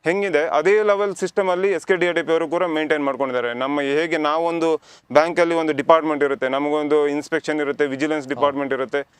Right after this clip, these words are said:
Speaker 1: ಆ ಥರನೇ ಇವರಲ್ಲಿಯೂ ಕೂಡ ಎಸ್ ಕೆ ಡಿ ಆರ್ ಡಿ ಪಿ ಅಲ್ಲಿ ಎಲ್ಲ ಒಂದು ಡಿಪಾರ್ಟ್ಮೆಂಟ್ ವೈಸ್ ಇದೆ, ಅಷ್ಟು, ಆ, ಬ್ಯಾಂಕಿಂಗ್ ಸಿಸ್ಟಮ್ ಅನ್ನೇ ಅಡಾಪ್ಟ್ ಮಾಡ್ಕೊಂಡಿದ್ದಾರೆ.
Speaker 2: ಓಕೆ.
Speaker 1: ಹಾಗಾಗಿ ನಾವು, ಆ, ಪ್ರತಿ ವರ್ಷ ಕೂಡ ನಾವು ಅದನ್ನ without any doubt ಅಲ್ಲಿ ನಾವು ಅದನ್ನ, ಆ, ಎಂ ಓ ನ ರಿನ್ಯೂವಲ್ ಮಾಡ್ತಾ ಇದ್ದೇವೆ, ಮುಂದೆ ಕೂಡ ಮಾಡ್ತೇವೆ. ಇದರಿಂದ ಒಂದು ಖುಷಿ ಅಂತ ಹೇಳಿದ್ರೆ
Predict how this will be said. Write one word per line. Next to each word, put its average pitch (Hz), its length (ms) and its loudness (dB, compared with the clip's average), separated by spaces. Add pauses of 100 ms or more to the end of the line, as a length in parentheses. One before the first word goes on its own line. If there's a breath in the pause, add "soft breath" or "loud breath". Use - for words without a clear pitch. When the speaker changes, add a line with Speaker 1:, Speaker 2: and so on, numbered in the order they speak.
(180)
Speaker 1:
ಆ 160 120 4
ಥರನೇ 202 340 0
ಇವರಲ್ಲಿಯೂ 208 500 2
ಕೂಡ 165 160 2
ಎಸ್ 139 200 -2
ಕೆ 196 100 2
ಡಿ 185 100 2
ಆರ್ 185 80 0
ಡಿ 180 80 0
ಪಿ 165 100 -4
ಅಲ್ಲಿ 180 260 0
ಎಲ್ಲ 170 200 2
ಒಂದು 202 260 2
ಡಿಪಾರ್ಟ್ಮೆಂಟ್ 185 520 0
ವೈಸ್ 160 240 -2
ಇದೆ, 151 160 -2
ಅಷ್ಟು, 190 680 -2 (280 soft breath)
ಆ, 143 420 0
ಬ್ಯಾಂಕಿಂಗ್ 165 540 0
ಸಿಸ್ಟಮ್ 202 420 -2
ಅನ್ನೇ 202 140 0
ಅಡಾಪ್ಟ್ 156 300 0
ಮಾಡ್ಕೊಂಡಿದ್ದಾರೆ. 117 600 -2
Speaker 2:
ಓಕೆ. 107 400 -16
Speaker 1:
ಹಾಗಾಗಿ 190 380 0
ನಾವು, 185 400 0
ಆ, 151 180 0
ಪ್ರತಿ 151 300 -2
ವರ್ಷ 190 240 0
ಕೂಡ 175 200 -2
ನಾವು 170 240 0
ಅದನ್ನ 156 160 -2 (380)
without 160 420 0
any 151 280 2
doubt 165 240 2
ಅಲ್ಲಿ 165 160 0
ನಾವು 156 220 -2
ಅದನ್ನ, 147 140 -2 (560 soft breath)
ಆ, 123 40 -6 (440)
ಎಂ 143 200 0
ಓ 160 120 0
ನ 156 140 0
ರಿನ್ಯೂವಲ್ 147 340 0
ಮಾಡ್ತಾ 143 300 0
ಇದ್ದೇವೆ, 143 240 -2
ಮುಂದೆ 165 340 -2
ಕೂಡ 180 160 2
ಮಾಡ್ತೇವೆ. 139 540 -2
ಇದರಿಂದ 170 260 -2
ಒಂದು 180 280 -2
ಖುಷಿ 190 240 -2
ಅಂತ 175 160 -4
ಹೇಳಿದ್ರೆ 165 400 -2